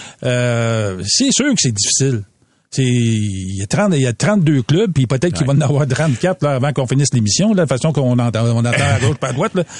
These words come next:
Speaker 1: Ça a l'air qu'Atlanta revient en Ligue, là, j'en reviens pas, mais en tout cas. <laughs> Mais, mais, euh, c'est, c'est, c'est que les gens qui nous éc-, ben, pas tous les gens qui nous écoutent, mais ceux qui ont pas connu les grandes années du Canadien ne peuvent pas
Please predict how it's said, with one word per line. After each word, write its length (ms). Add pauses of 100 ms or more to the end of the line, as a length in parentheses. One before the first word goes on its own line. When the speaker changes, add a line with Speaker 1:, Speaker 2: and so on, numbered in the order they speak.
(160)
Speaker 1:
Ça 80
a 20
l'air 140
qu'Atlanta 420
revient 260
en 120
Ligue, 260
là, 100
j'en 140
reviens 240
pas, 160
mais 80
en 60
tout 160
cas. 80 (100)
<laughs> 1700
Mais, 220 (460)
mais, 260 (100)
euh, 140 (1040)
c'est, 220
c'est, 160 (520)
c'est 160
que 100
les 220
gens 320
qui 120
nous 200
éc-, 60 (100)
ben, 160 (160)
pas 80 (300)
tous 120
les 160
gens 160
qui 100
nous 100
écoutent, 260
mais 140
ceux 220
qui 100
ont 100
pas 140
connu 440
les 160
grandes 380
années 220
du 140
Canadien 400
ne 120
peuvent 340
pas 240